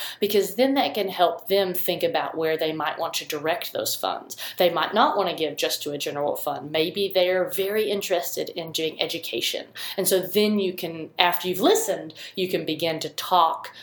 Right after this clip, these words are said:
specifically about your vision. And that's kind of when she would throw it back to me, m-, kind of my vision for whatever particular area of the orchestra and the orchestra's involvement in the, the community that they were interested in.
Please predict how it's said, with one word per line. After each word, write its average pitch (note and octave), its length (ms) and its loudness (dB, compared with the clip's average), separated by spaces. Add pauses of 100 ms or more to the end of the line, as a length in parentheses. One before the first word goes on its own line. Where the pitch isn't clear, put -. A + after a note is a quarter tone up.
(200)
specifically F#3+ 800 2
about D3 540 0
your G3 340 4
vision. - 380 -2
And - 120 0
that's F3+ 160 4
kind F3 160 0
of - 80 -2
when D#3 120 -2
she - 120 0
would D3+ 140 -2
throw D#3 140 2
it C3+ 80 -2
back - 180 0
to D#3+ 100 -6
me, E3 400 4 (380)
m-, F3 120 -4
kind D3+ 220 -4
of D#3 120 -2
my F3 260 6
vision D3+ 400 -2
for D#3 580 -2
whatever E3 440 2
particular D3 800 -4 (220)
area F3 500 4
of - 220 -2
the - 40 -4
orchestra D3+ 560 -2
and D#3 140 0
the D#3+ 60 -4
orchestra's D#3+ 440 -2
involvement D3+ 500 -4
in C#3 140 -8
the, C3 100 -12
the D3+ 120 -12
community D3+ 680 -4
that - 160 -8
they D#3+ 200 4
were - 240 -8
interested - 640 -10
in. - 260 -10